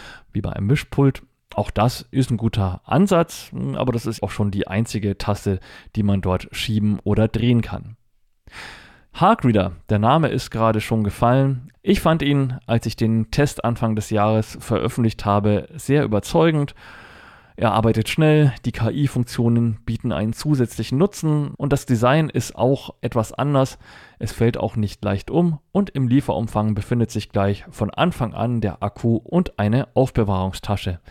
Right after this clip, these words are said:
Das ist bei ganz vielen anderen Produkten nur ein Sonderzubehör,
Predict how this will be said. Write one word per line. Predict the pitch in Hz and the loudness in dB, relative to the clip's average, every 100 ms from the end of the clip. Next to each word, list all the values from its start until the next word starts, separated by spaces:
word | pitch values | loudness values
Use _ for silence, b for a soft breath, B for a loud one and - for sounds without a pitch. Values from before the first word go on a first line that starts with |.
| B B B | B B B
Das | - 185 | -4 -2
ist | 175 - | -2 0
bei | 113 | 0
ganz | - 117 127 | 2 0 0
vielen | - 113 107 | 0 0 0
anderen | - 107 104 101 | -2 -2 -2 -2
Produkten | 117 101 98 - 113 113 | -4 -4 -6 -4 -4 0
nur | 113 104 | 0 0
ein | 123 139 | 0 -2
Sonderzubehör, | 107 110 104 - 101 98 107 110 | 0 0 0 -2 -4 0 2 2